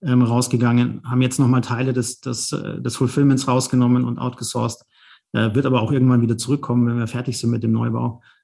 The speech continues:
Aber das sind alles so, also für mich geht's primär wirklich Prozesse und Strukturen aufzusetzen, ähm, und das vor allem mit strategischer Weitsicht und einer datengetriebenen Planung.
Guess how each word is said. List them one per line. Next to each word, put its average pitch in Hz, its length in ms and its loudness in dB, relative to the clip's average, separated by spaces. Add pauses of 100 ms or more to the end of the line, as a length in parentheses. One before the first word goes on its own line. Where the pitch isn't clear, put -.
Aber 131 260 2
das 139 220 0
sind 160 180 4
alles 156 300 2
so, 151 420 0 (220)
also 123 160 -4
für 147 80 0
mich 180 180 4
geht's 151 220 0
primär 165 540 4
wirklich 143 280 -2
Prozesse 151 480 -4
und 131 140 0
Strukturen 147 680 0
aufzusetzen, 123 960 -2 (440)
ähm, 135 580 0
und 131 220 2
das 135 220 -2
vor - 180 -2
allem 139 260 4
mit 135 240 2
strategischer 135 680 0
Weitsicht 120 480 -2
und 123 380 -2
einer 120 100 0
datengetriebenen 117 800 0
Planung. 113 520 -4